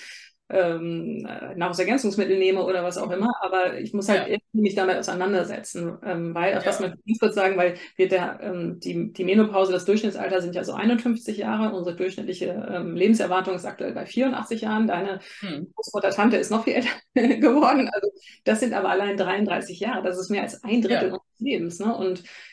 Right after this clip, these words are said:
Speaker 1: also ich möchte das jedenfalls gerne gesund erleben und, oder möglichst
Speaker 2: Ja.
Speaker 1: gesund und auch fit und ich möchte nicht Osteoporose kriegen, was eine, ne, was ja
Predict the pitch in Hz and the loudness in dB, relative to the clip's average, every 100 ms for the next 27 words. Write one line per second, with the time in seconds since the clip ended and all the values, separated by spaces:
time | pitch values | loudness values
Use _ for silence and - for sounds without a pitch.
0 | - 190 175 220 240 277 254 220 220 220 | -6 -2 0 2 2 2 2 0 4 4
1 | 220 220 190 214 208 208 185 208 359 185 | 4 2 -2 -2 -2 0 2 2 2 0
2 | 170 175 208 196 190 185 180 180 185 214 | -2 -2 -2 -4 -4 -4 -2 0 2 2
3 | - 190 - 170 190 247 - 196 196 - | 2 -4 -10 -4 0 2 0 -4 -4 -4
4 | 185 - 262 - - 190 185 196 196 196 | -6 -2 -4 -4 -6 -4 -2 -4 -2 2
5 | 269 - 180 - 175 175 180 190 190 - | 2 0 -6 -4 -4 0 2 4 2 0
6 | 185 185 175 175 170 - - 220 240 - | -2 -2 -4 -6 -10 -12 0 2 2 -2
7 | - - 180 175 185 | -12 -12 -8 -2 -2